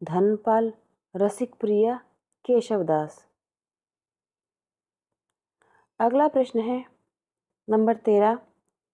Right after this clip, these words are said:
चित्रकार नैनसुख और माणक किस परंपरागत चित्रशैली से संबंधित थे?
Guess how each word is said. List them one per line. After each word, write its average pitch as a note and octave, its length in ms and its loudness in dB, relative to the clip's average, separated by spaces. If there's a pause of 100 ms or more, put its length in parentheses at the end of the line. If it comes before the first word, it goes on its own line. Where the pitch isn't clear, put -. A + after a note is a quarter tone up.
(120)
चित्रकार C#4 760 -2 (300)
नैनसुख C4 560 0
और A#3+ 280 2
माणक A3 420 2 (360)
किस D#4+ 220 -6
परंपरागत G#3+ 880 0 (140)
चित्रशैली A#3+ 640 0
से B3+ 140 -2
संबंधित F#3+ 640 -4 (300)
थे? F3 160 -6